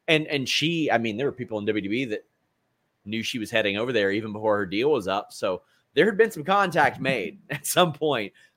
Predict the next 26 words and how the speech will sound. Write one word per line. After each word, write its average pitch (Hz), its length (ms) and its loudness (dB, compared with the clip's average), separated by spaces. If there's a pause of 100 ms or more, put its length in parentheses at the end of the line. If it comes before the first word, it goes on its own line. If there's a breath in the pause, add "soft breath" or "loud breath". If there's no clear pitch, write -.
(140)
But, 233 180 6
I - 20 0
mean, 165 280 0
then 143 100 0
again, 135 420 0 (400)
wrestling 143 380 2
contracts 139 520 0
aren't 131 180 -2
uniform. 151 580 -4 (400)
She 175 300 -4
held 156 240 2
option 151 380 2
years 156 320 -4
that 127 200 -2
many 131 280 -6
people 127 260 -4
don't 120 260 -2
have. 147 260 -4
So 143 120 -12
maybe 127 180 -2
there 120 140 0
was 120 100 0
also 120 280 -2
a - 20 -6
negotiation 107 720 -6
period 76 400 -10